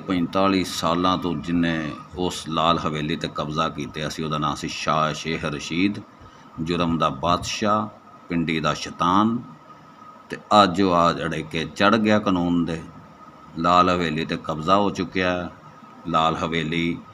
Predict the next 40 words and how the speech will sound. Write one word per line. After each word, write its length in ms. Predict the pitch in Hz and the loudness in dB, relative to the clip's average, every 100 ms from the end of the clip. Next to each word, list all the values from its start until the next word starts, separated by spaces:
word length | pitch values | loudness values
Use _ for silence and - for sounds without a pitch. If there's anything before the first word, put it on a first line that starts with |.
| - - - | -20 -14 -8
गवर्नमेंट 500 | 80 87 87 92 87 | -2 0 2 2 0
दी 120 | 85 78 | -2 -4
तहवील 400 | - 78 85 98 | -6 -2 0 0
विच 160 | 101 98 | 0 2
जा 220 | 98 90 | 2 2
चुकी 360 | 87 80 87 | -2 -4 -2
है, 100 | 87 82 | -2 -2
महकमा 460 | 80 80 78 82 | -2 -4 -2 -4
काफ 300 | 78 73 73 | -2 -2 -2
वाले 180 | 78 78 76 | -2 -2 -2
पहुँच 300 | 90 101 98 | 0 0 0
गए 200 | 92 92 | -2 0
ने, 160 | 90 87 | 0 0
अंदर 300 | 82 82 76 | -2 -2 -4
दी 120 | 76 | -6
तलाशी 460 | 73 80 80 - 98 | -2 0 0 2 2
हो 180 | 101 90 | 2 2
रही 260 | 85 85 | 0 0
है, 140 | 87 85 | 0 0
जिहड़ा 280 | 78 82 80 | -2 0 0
गैर 400 | 76 76 80 82 - - - - - | 0 0 0 -2 -10 -18 -20 -20 -6
कानूनी 340 | 87 85 85 | -2 2 2
समान 360 | 85 82 76 82 | 2 0 2 2
अंदरों 260 | 85 82 85 | 2 0 2
लभ 240 | 82 85 | 2 2
रहा 240 | 92 90 85 | 2 2 2
है, 160 | 80 | 0
ਉਹਦੀ 300 | 67 90 101 104 | -2 0 2 2
भी 80 | |
detail 400 | 95 80 80 82 | 0 -2 -2 2
आस्ता 280 | 82 73 - | 2 2 -2
आस्ता 280 | 78 76 78 | -4 -2 -4
आ 120 | 71 76 | -2 0
रही 260 | 87 85 | 0 0
है, 60 | 82 | 0
वो 140 | 80 | 0
भी 120 | 110 104 | 2 2
असीं 160 | 90 | 0
तुहानूं 240 | 76 76 71 | -4 -6 -6
दसांगे। 440 | 69 71 71 | -8 -8 -10